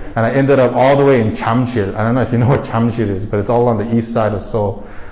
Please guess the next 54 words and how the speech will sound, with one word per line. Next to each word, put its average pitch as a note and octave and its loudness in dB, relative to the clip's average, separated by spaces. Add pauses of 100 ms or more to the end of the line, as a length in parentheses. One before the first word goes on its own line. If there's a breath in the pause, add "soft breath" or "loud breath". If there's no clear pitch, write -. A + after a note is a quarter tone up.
(140 loud breath)
I A2 -2
used A#2+ -2
to C3+ 0
live A#2+ 2
in G#2 -2
Sadang, A2 -2
which G2 -4
is, G2+ -4
like, G2+ -2
right G#2+ 0
in G#2 -2
the G2+ -2
middle. G2+ -2 (680 loud breath)
And G#2 -4
I - 0
remember A2+ 0
just G#2 -8
thinking, A2 -2
like, G2+ -2
"Oh, G#2+ 0 (120)
am G#2 -2
I - 0
really A2+ 2
gonna A2 -2
do B2+ 0
this?" B2 -6
And G#2+ -4
I G#2 -2
asked G#2+ -6
my A2 0
pastor A2 -2
at G#2+ -6
the A2 -10
time, A2 -2 (960 loud breath)
and G#2+ -2
he's G#2 0
like, G#2 0
"All G#2+ 2
right, G#2 -2
well, G#2 -4 (340)
what A#2 0
happened B2 0
to - -2
you? G#2 -2
Tell B2 -4
me B2+ 0
your B2+ 0
testimony." A2+ -4
So F#2+ -4
I F#2 -2
told A#2+ -2
him A2+ -2
my G#2+ -2
testimony. G#2+ -4